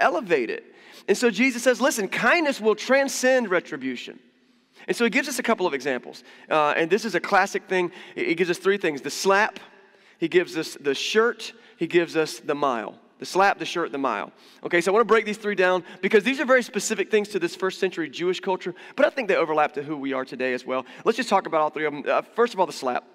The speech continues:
Uh, a-, as in many cultures, um, you know, the slap is a form of disrespect, okay? And so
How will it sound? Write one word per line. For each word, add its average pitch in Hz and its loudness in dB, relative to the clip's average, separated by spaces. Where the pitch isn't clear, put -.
Uh, 160 2
a-, 170 2
as 180 2
in 190 4
many 190 4
cultures, 185 0
um, 160 4
you 170 0
know, 156 4
the 143 -4
slap 170 2
is 156 -6
a 156 -6
form 165 -2
of 139 -4
disrespect, 135 -8
okay? 160 2
And 147 -2
so 156 0